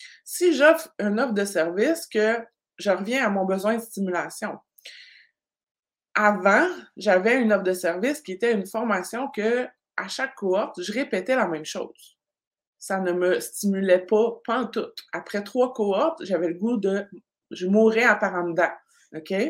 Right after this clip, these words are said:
Donc, j'ai arrêté de faire ça et j'ai vraiment mis en place des, euh, des accompagnements qui me per-, qui sont jamais pareils,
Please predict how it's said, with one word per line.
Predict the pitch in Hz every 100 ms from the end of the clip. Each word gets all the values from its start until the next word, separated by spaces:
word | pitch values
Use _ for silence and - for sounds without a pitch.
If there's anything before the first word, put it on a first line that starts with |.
| 311 - - - - _
Donc, | 214 220 240
j'ai | 202 208 -
arrêté | 247 262 240 214 262 311
de | 214
faire | - 180 -
ça | 233 262
et | 202 240 262
j'ai | 202
vraiment | 185 220 277 254
mis | 240
en | 214
place | 175 202 240 226 190
des, | 196 202 202 208 -
euh, | 175 160 156 156 156
des | 170 170
accompagnements | 226 226 269 254 190 190 269
qui | 262 190
me | 185
per-, | - 220 -
qui | - 196
sont | 208 214
jamais | 196 190 254 277
pareils, | 285 208 175 165 240